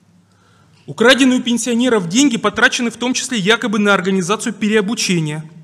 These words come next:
Но в шестьдесят лет людям, даже переобучившись, почти невозможно найти новую работу. Работодатель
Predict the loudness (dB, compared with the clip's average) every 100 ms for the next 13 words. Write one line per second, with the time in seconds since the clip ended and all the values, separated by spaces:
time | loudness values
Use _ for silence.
0 | -20 _ _ _ _ _ -8 -4 -6 -4
1 | -2 -2 -2 -4 -6 -10 -20 _ _ _
2 | -8 -4 -2 -4 -4 -6 -4 -4 -6 -6
3 | -6 -6 -6 -6 -8 -12 -16 -10 -6 -4
4 | -4 -4 -4 -4 -4 -6 -10 -8 -8 -8
5 | -10 -10 -12 -18 -20 _ _ _ _ _
6 | _ -4 -4 -2 -4 -2 -4 -6 -10